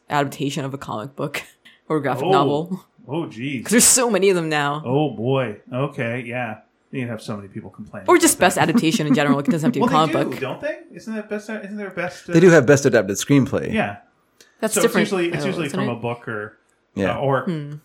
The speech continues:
Speaker 2: comic, maybe. Not really. Not often, but probably. Maybe.
Speaker 3: I wonder if, did, um, that
Speaker 2: Road
Speaker 3: one
Speaker 2: to
Speaker 3: with Tom
Speaker 2: Perdition.
Speaker 3: Hanks, yeah, Road to Perdition, did that get a
Speaker 2: I think it might have. I think you
Speaker 3: Probably one of the very few.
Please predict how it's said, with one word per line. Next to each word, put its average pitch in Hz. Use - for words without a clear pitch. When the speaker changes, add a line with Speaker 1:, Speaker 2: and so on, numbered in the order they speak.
Speaker 2:
comic, 110
maybe. 107
Not 107
really. 98
Not 117
often, 101
but 123
probably. 107
Maybe. 113
Speaker 3:
I -
wonder 294
if, 175
did, 190
um, 170
that 165
Speaker 2:
Road 156
Speaker 3:
one 190
Speaker 2:
to 190
Speaker 3:
with 156
Tom 170
Speaker 2:
Perdition. 147
Speaker 3:
Hanks, 190
yeah, 156
Road 147
to 147
Perdition, 156
did 139
that 147
get 170
a 175
Speaker 2:
I -
think 247
it 285
might 208
have. 117
I 139
think 180
you 175
Speaker 3:
Probably 196
one 165
of 151
the 135
very 135
few. 135